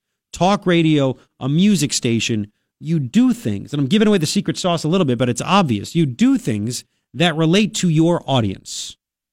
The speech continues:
That's why they tune in. That's why when you go to a dry cleaner, they dry clean clothes. You don't go to a dry cleaner and they're making soup. You'd be like, "That's kinda weird. It's kinda strange." You don't go to an Italian place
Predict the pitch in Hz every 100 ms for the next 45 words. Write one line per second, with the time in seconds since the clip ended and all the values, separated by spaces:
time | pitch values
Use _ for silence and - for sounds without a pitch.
0 | _ _ _ _ _ _ _ _ _ -
1 | 123 139 165 180 196 214 226 247 131 131
2 | 175 170 165 170 156 135 120 185 208 165
3 | 143 156 110 123 131 113 123 156 - 160
4 | 143 165 120 139 156 165 143 151 208 -
5 | 156 127 120 120 _ _ _ - 147 143
6 | 139 135 139 156 160 120 - 113 - -
7 | 143 147 123 131 - 156 143 127 92 _
8 | _ _ _ _ _ _ _ _ _ _
9 | _ 151 147 180 107 110 - - _ _
10 | _ _ _ _ _ _ _ _ _ _
11 | _ - 135 190 170 185 160 - 220 220
12 | - 151 147 -